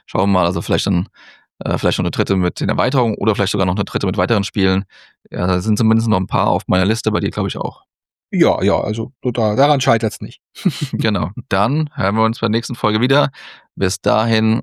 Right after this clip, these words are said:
Speaker 1: wünsche ich euch allen viel Spaß beim Spielen und, äh, vielleicht sieht man sich ja auf der Spiel zweitausendfünfundzwanzig.
Speaker 2: Ja, viel Spaß, äh, viel, vielen Dank fürs Zuhören, viel Spaß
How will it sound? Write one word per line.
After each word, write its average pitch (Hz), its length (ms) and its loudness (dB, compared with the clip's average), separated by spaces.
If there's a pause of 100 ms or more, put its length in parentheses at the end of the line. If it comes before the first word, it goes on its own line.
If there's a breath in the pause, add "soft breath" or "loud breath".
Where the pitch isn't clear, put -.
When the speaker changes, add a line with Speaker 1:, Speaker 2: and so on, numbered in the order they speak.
(100)
Speaker 1:
wünsche 104 320 0
ich - 80 -2
euch - 180 -2
allen 98 240 0
viel - 160 -4
Spaß - 500 -4
beim 107 180 0
Spielen 131 600 2 (380 loud breath)
und, 92 540 -2
äh, 87 220 2
vielleicht 85 300 -2
sieht - 160 -4
man 92 120 0
sich - 220 -2
ja - 140 0
auf - 440 -4
der - 320 -2 (240)
Spiel - 600 -2 (180)
zweitausendfünfundzwanzig. - 1400 -4 (480)
Speaker 2:
Ja, 175 220 -4
viel 131 140 -2
Spaß, - 420 0
äh, 123 140 4
viel, 120 240 0
vielen 170 220 2
Dank 139 200 2
fürs - 220 -4
Zuhören, 151 500 2
viel 135 200 0
Spaß 135 340 0